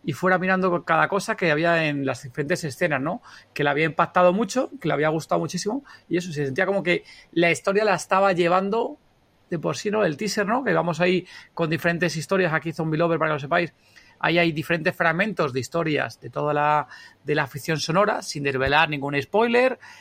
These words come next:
tampoco sin desvelar mucho de la historia, fragmentos pequeñitos para que veáis la cal-, la calidad de la producción. Y oye, pues esta chica se sorprendía, ¿no? De,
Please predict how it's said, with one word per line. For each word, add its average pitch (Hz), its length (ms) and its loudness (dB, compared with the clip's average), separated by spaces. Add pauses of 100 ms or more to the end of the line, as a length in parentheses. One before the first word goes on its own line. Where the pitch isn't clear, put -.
(140)
tampoco 156 380 -2
sin 160 140 -4
desvelar 165 300 0
mucho 165 240 -4
de 170 60 0
la 165 80 2
historia, 220 480 0
fragmentos 160 420 -4
pequeñitos 165 500 -2 (440)
para 165 180 2
que 143 120 0
veáis 147 200 0
la 156 100 -2
cal-, 147 440 -2
la 156 100 -2
calidad 147 320 0
de 160 100 0
la 147 120 2
producción. 214 680 0 (500)
Y 151 40 -4
oye, 156 100 -2
pues 127 140 -8
esta 156 160 -6
chica 165 240 -2
se 175 100 -6
sorprendía, 147 560 0
¿no? 196 140 -2
De, 143 260 0